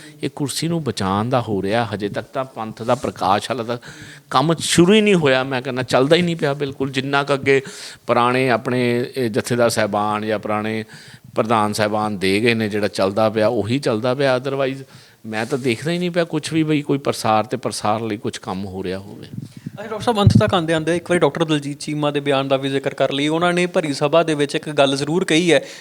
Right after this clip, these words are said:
Speaker 2: ਕਿ ਸ਼੍ਰੀ ਅਕਾਲ ਤਖਤ ਸਾਹਿਬ ਦੇ ਵੱਲੋਂ ਜੋ ਹੁਕਮਨਾਮਾ ਜਾਰੀ ਹੋਇਆ, ਅਸੀਂ ਇਨ ਬਿਨ ਪ੍ਰਵਾ-, ਪ੍ਰਵਾਨ ਕਰ ਲਿਆ, ਜਿਹੜੀ ਧਾਰਮਿਕ ਸਜ਼ਾ ਲੱਗੀ ਅਸੀਂ ਲਾ ਲਈ,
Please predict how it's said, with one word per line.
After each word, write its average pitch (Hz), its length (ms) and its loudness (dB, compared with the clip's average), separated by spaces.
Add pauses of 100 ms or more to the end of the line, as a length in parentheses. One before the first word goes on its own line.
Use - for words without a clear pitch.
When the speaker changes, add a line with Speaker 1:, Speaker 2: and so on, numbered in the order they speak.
(120)
Speaker 2:
ਕਿ 180 120 4
ਸ਼੍ਰੀ 185 260 2
ਅਕਾਲ 156 240 4
ਤਖਤ 170 180 -2
ਸਾਹਿਬ 175 340 4
ਦੇ 180 80 0
ਵੱਲੋਂ 156 300 2
ਜੋ 151 220 2
ਹੁਕਮਨਾਮਾ 165 640 4
ਜਾਰੀ 147 260 4
ਹੋਇਆ, 147 280 6
ਅਸੀਂ 151 200 0
ਇਨ 156 140 2
ਬਿਨ 151 220 0
ਪ੍ਰਵਾ-, 147 340 2
ਪ੍ਰਵਾਨ 139 400 2
ਕਰ 139 180 4
ਲਿਆ, 143 220 6
ਜਿਹੜੀ 147 240 2
ਧਾਰਮਿਕ 151 440 4
ਸਜ਼ਾ 151 260 4
ਲੱਗੀ 143 340 4
ਅਸੀਂ 151 160 0
ਲਾ 147 260 6
ਲਈ, 147 240 4